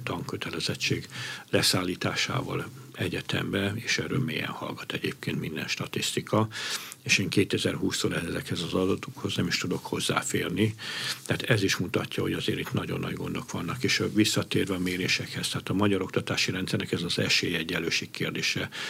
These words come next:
az egyik legsúlyosabb problémája. És nagyon jól fogalmazott, mikor azt mondta, hogy újra termeljük. Én most már azt mondom, hogy bővítetten újra termeljük, nem csak újra termeljük ezt a hátrányt. Egy gyereknek a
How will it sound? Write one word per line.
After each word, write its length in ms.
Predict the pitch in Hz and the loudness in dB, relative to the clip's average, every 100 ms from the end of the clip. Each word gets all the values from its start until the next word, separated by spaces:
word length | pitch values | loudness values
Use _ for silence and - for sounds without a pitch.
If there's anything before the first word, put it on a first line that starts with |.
| - | -8
az 140 | - | -2
egyik 240 | 95 92 - | 0 0 0
legsúlyosabb 720 | 92 - - 90 - - - | 0 0 0 0 0 -2 -2
problémája. 840 | - - 82 85 85 82 80 85 - - - - - - - - - | -4 -4 -2 -2 -2 -2 -2 -4 -8 -8 -8 -8 -8 -12 -16 -18 -4
És 180 | 156 - | 2 4
nagyon 320 | 120 110 101 | 6 6 4
jól 180 | 98 92 | 2 2
fogalmazott, 640 | - 101 92 90 90 95 - | 2 0 2 0 0 0 0
mikor 200 | - 92 | -2 -2
azt 160 | 82 | 0
mondta, 180 | - - | -2 -2
hogy 100 | 85 | 0
újra 260 | 92 85 82 | 0 0 -2
termeljük. 600 | - 90 78 87 92 110 | 0 2 2 2 4 4
Én 100 | 95 | 4
most 200 | 92 - | 0 0
már 120 | - 90 | -2 -2
azt 200 | 90 - | -2 0
mondom, 160 | 90 | 2
hogy 100 | 92 | 2
bővítetten 840 | 90 90 82 82 82 85 - 78 - | 2 0 2 0 0 -4 -2 -2 0
újra 240 | - 82 78 | 0 0 0
termeljük, 640 | - 82 82 82 85 - | -2 -2 0 -2 -2 -2
nem 140 | - | 0
csak 240 | 101 - - | 0 -2 -4
újra 220 | 82 - | -4 -4
termeljük 500 | 82 80 82 85 - | -4 -2 -4 -6 -4
ezt 200 | 87 - | -4 -2
a 160 | 87 - - - - - | -2 -4 -6 -6 -8 -10
hátrányt. 560 | - 104 107 - 107 104 | 0 4 4 6 4 4
Egy 120 | 98 | 2
gyereknek 600 | 92 104 98 - 92 - | 2 2 2 0 -4 -2
a 340 | - 90 85 | -2 -2 -4